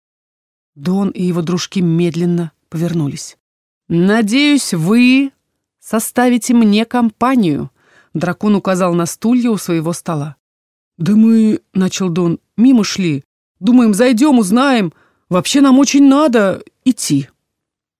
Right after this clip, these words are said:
«Составьте мне компанию», повторил инквизитор ледяным голосом. «Уж очень хочется ближе познакомиться с такими смелыми мужчинами,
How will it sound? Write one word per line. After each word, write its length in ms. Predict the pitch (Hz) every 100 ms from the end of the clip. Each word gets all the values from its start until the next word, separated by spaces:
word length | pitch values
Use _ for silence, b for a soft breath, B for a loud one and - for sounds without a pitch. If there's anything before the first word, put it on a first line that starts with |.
| _
«Составьте 880 | - 185 - - 220 202 - - 196
мне 300 | 196 196 185
компанию», 920 | - 185 180 - 220 165 139 131 139 _ _ _ _
повторил 460 | - 156 170 165 156
инквизитор 500 | 151 160 156 170 175
ледяным 400 | 165 151 160 156
голосом. 480 | 156 143 - - - _ _ _ _
«Уж 240 | 175 175 269
очень 240 | - 302
хочется 500 | - 302 269 240 269
ближе 400 | 214 262 277 160
познакомиться 760 | - 165 180 175 190 170 -
с 80 | 160
такими 340 | - 147 170 165
смелыми 760 | - - 185 226 208 185 190
мужчинами, 720 | 208 214 - 226 170 143 143